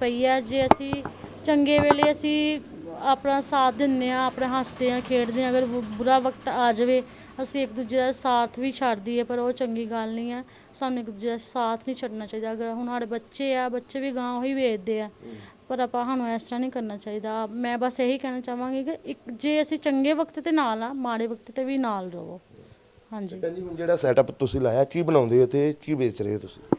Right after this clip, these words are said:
Speaker 1: ਮੈਂ ਇਸ ਟਾਈਮ ਸਪਰਿੰਗ ਰੋਲ, ਡਰੈਗਨ ਰੋਲ ਹੈ ਤੇ 버ਗਰ ਹੈ, ਚਾਂਪ ਹੈ, ਫ੍ਰੈਂਚ ਫਰਾਈਜ਼ ਹੈ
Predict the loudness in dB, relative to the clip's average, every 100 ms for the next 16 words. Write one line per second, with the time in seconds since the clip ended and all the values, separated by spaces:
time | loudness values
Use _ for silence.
0 | -4 -4 0 2 2 0 0 2 4 4
1 | 4 2 0 0 0 2 2 4 2 2
2 | 4 4 4 2 2 2 2 -2 -6 -18
3 | -20 _ -2 0 4 2 2 0 2 2
4 | 0 -6 -4 0 0 0 -2 -2 -2 -4
5 | -6 -6 -6 -6 -4 -2 -2 -2 -4